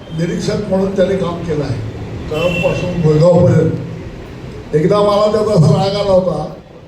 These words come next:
मी आमच्या डोंगरीवरच्या पाण्यामध्ये बसलो होतो, निवडणुकीचं काम चालू होतं, बाजूला यांची गाडी पटकन गेली.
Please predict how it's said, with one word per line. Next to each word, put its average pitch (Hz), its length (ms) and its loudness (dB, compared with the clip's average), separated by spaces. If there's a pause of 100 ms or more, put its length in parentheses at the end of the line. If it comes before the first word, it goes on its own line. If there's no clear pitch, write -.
(320)
मी 165 120 -4
आमच्या 190 720 0 (580)
डोंगरीवरच्या 190 600 2
पाण्यामध्ये 190 600 2
बसलो 185 320 2
होतो, 190 240 0 (1300)
निवडणुकीचं 240 540 2
काम 208 160 0
चालू 190 320 4
होतं, 202 300 4
बाजूला 208 360 0
यांची 220 260 0
गाडी 202 200 0
पटकन 220 440 -4
गेली. 170 240 -2